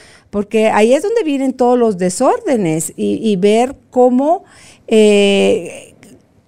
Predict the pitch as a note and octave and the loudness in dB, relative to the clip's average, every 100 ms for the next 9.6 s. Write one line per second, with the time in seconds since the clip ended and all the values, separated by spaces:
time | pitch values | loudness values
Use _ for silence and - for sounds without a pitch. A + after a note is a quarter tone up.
0 | _ - G#3 B3 C4 D4 C#4+ G#3+ G#3 A3 | _ -8 -6 -2 -2 -4 -8 -4 -2 -2
1 | G#3+ G#3+ G#3 A#3+ B3+ B3+ B3+ A#3 G#3 G3 | -2 -4 -2 0 0 0 -2 0 0 0
2 | G3+ G3+ G3 - A3+ C4 - - - G#3+ | -2 -2 -4 0 0 0 -6 -12 -6 -4
3 | A3 A#3 A#3+ - - C#4 D#4 D#4 C#4 B3+ | -2 -2 -4 -8 -4 0 2 2 -2 0
4 | A#3 B3 A#3+ A3+ D4 F4+ D4 A3 G#3 F#3+ | 0 0 0 0 0 0 -2 -4 -2 -4
5 | G3 G3 G#3+ G#3+ F#3+ F#3 F#3+ G#3 A#3 G#3 | -4 -2 -2 0 0 2 2 0 0 -2
6 | F#3+ F#3+ G3 F#3 - F3 E3 D3+ D3+ - | 0 0 0 0 -2 -4 -4 -6 -8 -12
7 | _ - - _ A#3 C4+ D4 F#4 G4+ D#4+ | _ -20 -20 _ 0 0 0 2 2 0
8 | B3+ D#4+ F4+ G4+ F4+ D#4 A#3 B3 C#4+ D4 | -2 -2 -2 -2 -4 -4 -4 -2 -2 -2
9 | B3 D4 C5+ C#5+ A#3 E3 | -4 -4 -4 -2 0 -2